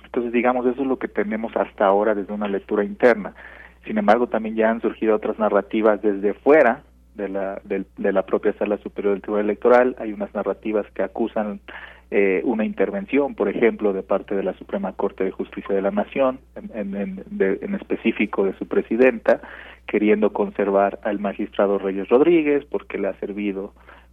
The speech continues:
para, este, cierta oposición, ¿no?, al bloque co-, eh, en, en el gobierno, a la Cuarta Transformación, abiertamente,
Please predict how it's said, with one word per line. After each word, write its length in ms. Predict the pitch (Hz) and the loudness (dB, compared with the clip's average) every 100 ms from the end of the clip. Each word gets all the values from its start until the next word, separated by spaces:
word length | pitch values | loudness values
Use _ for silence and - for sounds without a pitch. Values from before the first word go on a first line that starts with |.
| - | -2
para, 460 | 101 101 101 101 - | 0 2 0 -2 -4
este, 560 | 101 98 98 _ - 98 - | -6 -4 -8 _ -8 -6 2
cierta 360 | 113 - 98 | 2 4 4
oposición, 760 | 98 - 107 - 101 - 107 98 _ | 4 2 -4 -4 -6 -4 -4 -6 _
¿no?, 260 | 113 110 117 | -6 -2 0
al 120 | 101 | 0
bloque 500 | 104 101 - 104 104 - - - _ | -2 -4 -4 -4 -6 -16 -20 -20 _
co-, 200 | - 107 - | 0 0 2
eh, 480 | 104 104 104 - - - | 0 0 -4 -6 -12 -14
en, 240 | - - | -12 -6
en 120 | 120 | 0
el 80 | 110 | 4
gobierno, 440 | 120 143 175 135 - _ - | 6 8 8 4 -10 _ -14
a 100 | 98 | -10
la 80 | - | -4
Cuarta 260 | 98 - | -4 -4
Transformación, 580 | - 104 113 117 - 123 | -10 -6 -4 -4 -4 -4
abiertamente, 600 | 110 107 - 120 123 123 | -2 -2 -4 -4 -4 -6